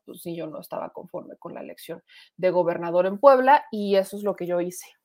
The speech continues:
Así que, Cecilia Romo, te entiendo. Y no está padre, no está padre, pero sí lo entiendo.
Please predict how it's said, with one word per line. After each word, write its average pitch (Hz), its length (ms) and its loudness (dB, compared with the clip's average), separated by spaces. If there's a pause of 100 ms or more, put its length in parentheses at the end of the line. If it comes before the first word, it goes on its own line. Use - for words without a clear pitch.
(540)
Así 190 320 -10
que, 196 100 -2
Cecilia 190 300 0
Romo, 190 380 -2
te 165 100 -2
entiendo. - 420 -10
Y 170 60 -8
no 185 100 0
está 190 220 -2
padre, 226 280 2
no 196 140 -8
está 190 180 -10
padre, 208 340 0
pero - 180 -10 (400)
sí - 180 -6
lo 202 120 2
entiendo. - 320 -10